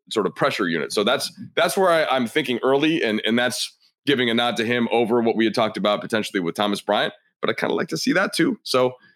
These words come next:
yeah, it's, like, back in preseason mode, but my, my first thing is I, I like the idea of that bigger unit with, uh, with him at the three.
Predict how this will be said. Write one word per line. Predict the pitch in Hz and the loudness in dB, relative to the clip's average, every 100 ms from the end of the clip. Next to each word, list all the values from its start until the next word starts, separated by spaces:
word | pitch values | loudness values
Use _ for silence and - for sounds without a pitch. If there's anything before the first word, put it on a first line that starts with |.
| _ | _
yeah, | - 151 - | -4 -2 0
it's, | |
like, | 147 127 | -2 2
back | 151 160 | 0 0
in | 131 | 2
preseason | 160 143 139 113 | 2 4 2 4
mode, | 104 90 | 4 2
but | 85 - | 0 0
my, | 104 90 | 0 0
my | 92 | -2
first | 95 127 110 | 0 0 0
thing | 110 95 | 0 2
is | 87 | 2
I, | 92 - | 0 0
I | |
like | 90 98 87 | 0 0 0
the | 95 | 0
idea | 87 90 87 | 0 0 0
of | |
that | 73 65 | 0 -2
bigger | 78 69 | -2 -2
unit | 73 69 55 | 0 -2 0
with, | 76 71 | -2 0
uh, | 73 60 | 0 0
with | 69 - | -2 -2
him | 73 | -4
at | 65 | -4
the | - | -10
three. | 57 53 | -8 -10